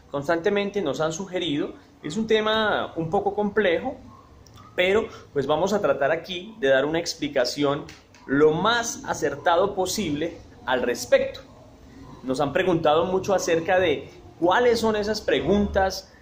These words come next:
más frecuentes que pueden salir en una entrevista de seguridad. Muchachos, aquí les quiero explicar algo importante. En una entrevista de seguridad, la función del profesional encargado del proceso de selección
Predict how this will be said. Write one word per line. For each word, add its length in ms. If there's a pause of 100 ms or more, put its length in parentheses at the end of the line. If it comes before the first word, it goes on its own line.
más 360
frecuentes 960
que 140
pueden 380
salir 520
en 140
una 160
entrevista 560
de 100
seguridad. 580 (440)
Muchachos, 460
aquí 220
les 140
quiero 180
explicar 380
algo 160
importante. 600 (1400)
En 120
una 140
entrevista 440
de 120
seguridad, 640 (200)
la 160
función 720
del 240
profesional 720
encargado 640
del 140
proceso 400
de 80
selección 600